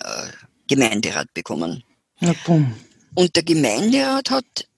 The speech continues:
Speaker 1: den Lueger zum Bürgermeister gewählt, weil der Bürgermeister wird
Speaker 2: Mhm.
Speaker 1: ja vom Gemeinderat gewählt.
Speaker 2: Mhm,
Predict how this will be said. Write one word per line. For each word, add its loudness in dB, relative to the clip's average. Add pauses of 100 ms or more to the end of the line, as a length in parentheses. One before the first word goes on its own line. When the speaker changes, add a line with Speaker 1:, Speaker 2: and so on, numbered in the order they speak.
(220)
Speaker 1:
den 0
Lueger 0
zum 2
Bürgermeister 2
gewählt, -8
weil -6
der 0
Bürgermeister 0
wird 4
Speaker 2:
Mhm. 2
Speaker 1:
ja 0
vom -10
Gemeinderat -10
gewählt. 0
Speaker 2:
Mhm, 4